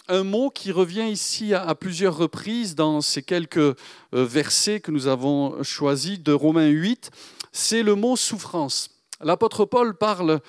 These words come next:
des souffrances du temps présent qui ne sauraient être comparées à la gloire à venir. Il parle encore de la création tout entière qui souffre, qui souffre les douleurs de l'enfantement. Et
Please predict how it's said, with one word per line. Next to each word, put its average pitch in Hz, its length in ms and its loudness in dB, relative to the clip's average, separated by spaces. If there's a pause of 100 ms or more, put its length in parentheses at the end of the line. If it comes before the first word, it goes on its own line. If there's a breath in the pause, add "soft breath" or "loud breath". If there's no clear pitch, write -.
(300 loud breath)
des 160 140 2
souffrances 226 640 0
du 165 160 -4
temps 180 300 2
présent 180 920 0
qui 160 160 -10
ne 165 100 0
sauraient 185 360 0
être 190 180 0
comparées 165 440 2
à 156 60 6
la 151 140 4
gloire 156 380 2
à 151 40 2
venir. 151 560 2 (520 loud breath)
Il 156 180 -4
parle 208 280 2
encore 190 440 4
de 170 100 2
la 175 140 2
création 220 760 -2
tout 285 280 0
entière 202 640 0
qui - 160 -8
souffre, - 640 2 (580 loud breath)
qui 180 160 -2
souffre 233 540 2
les 180 140 2
douleurs 208 720 2
de 143 160 4
l'enfantement. 180 720 2 (1500 loud breath)
Et 240 580 6